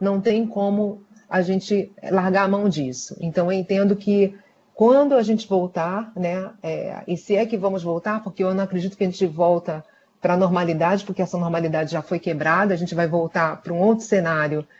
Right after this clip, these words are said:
que a gente não sabe qual, né, certamente com menos densidade de pessoas nos escritórios, entendendo como é que é a rotina delas, né, ali na parte de alimentação, avaliar o entorno.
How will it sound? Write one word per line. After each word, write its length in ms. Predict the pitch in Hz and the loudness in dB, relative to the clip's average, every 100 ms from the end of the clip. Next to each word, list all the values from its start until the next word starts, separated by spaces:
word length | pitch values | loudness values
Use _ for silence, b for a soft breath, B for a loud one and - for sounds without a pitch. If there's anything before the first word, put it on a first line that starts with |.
| b b | b b
que 100 | 175 | 2
a 40 | |
gente 200 | 165 175 | 2 2
não 160 | 180 175 | 0 0
sabe 300 | - 160 156 | 0 0 -2
qual, 440 | - 165 170 208 | -2 0 0 0
né, 260 | 170 165 165 b | -2 -2 -6 b
certamente 520 | b 180 180 180 185 - | b -2 0 0 0 0
com 120 | 185 | 2
menos 280 | 185 208 196 | 4 4 4
densidade 540 | 180 180 175 170 170 | 2 2 2 2 2
de 80 | 170 | 0
pessoas 340 | 175 165 165 | -2 0 0
nos 160 | 165 151 | 0 -2
escritórios, 1040 | 147 143 147 170 185 185 180 170 170 - b b | -6 -8 -2 2 4 4 4 2 -2 -8 b b
entendendo 540 | 175 175 185 170 185 185 | -2 2 2 4 4 4
como 180 | 185 180 | 2 2
é 60 | |
que 80 | 185 | 2
é 40 | |
a 40 | 175 | 0
rotina 440 | 175 165 185 180 | 0 0 0 0
delas, 720 | 160 160 175 170 156 147 - _ b 170 | 2 2 2 0 -2 -6 -14 _ b 0
né, 180 | 170 - | 2 2
ali 240 | 170 175 | 2 2
na 100 | 165 | 0
parte 240 | 160 160 170 | -4 -6 -2
de 80 | |
alimentação, 1120 | 170 160 160 156 147 - - 175 185 180 170 - | -2 0 -4 -4 -8 -6 -2 2 2 2 0 0
avaliar 500 | 156 170 170 170 160 | 2 4 6 6 4
o 60 | |
entorno. 800 | 156 - 175 185 185 175 175 175 | 0 2 6 6 6 2 0 -4